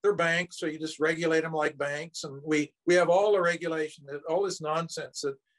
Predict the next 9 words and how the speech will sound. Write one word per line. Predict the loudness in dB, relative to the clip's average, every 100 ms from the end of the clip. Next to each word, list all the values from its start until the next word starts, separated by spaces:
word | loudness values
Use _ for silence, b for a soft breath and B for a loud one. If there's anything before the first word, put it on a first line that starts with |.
| _
it's | -10 -4
some | -2 0
new | 2 4 4
innovation, | 4 0 2 2 2 0 -10 -18 -2
cryptos. | 0 0 -4 -4 -4
No, | 0 2 2
they're, | 0 -4 -14 _ _ _ _
they're | 0 0 _ _ _
some | -10 -2 0 0 -6